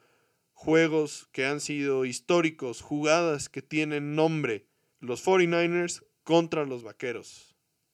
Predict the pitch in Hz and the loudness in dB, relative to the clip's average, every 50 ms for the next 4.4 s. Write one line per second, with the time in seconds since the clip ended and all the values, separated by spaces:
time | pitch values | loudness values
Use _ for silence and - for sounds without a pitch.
0 | _ _ - 127 120 120 117 113 117 117 120 123 123 120 113 104 95 87 82 _ | _ _ -8 -6 -6 -4 -6 -8 -10 -10 -10 -10 -10 -10 -12 -12 -14 -14 -16 _
1 | 90 87 - _ _ _ _ _ _ _ _ _ _ _ _ _ _ _ _ _ | -20 -20 -20 _ _ _ _ _ _ _ _ _ _ _ _ _ _ _ _ _
2 | _ _ _ _ - 113 117 123 135 143 160 170 175 170 170 180 180 175 - 185 | _ _ _ _ -18 -16 -8 -6 -4 -2 0 0 0 0 0 -2 -2 0 0 0
3 | 180 180 180 180 165 135 131 135 131 143 147 151 147 147 147 143 139 139 147 156 | 0 -2 -4 -6 -10 -6 -6 -6 -4 -4 -4 -4 -4 -4 -4 -4 -4 -4 -4 -4
4 | 151 - - 160 156 160 160 | -4 -4 -4 -4 -4 -4 -8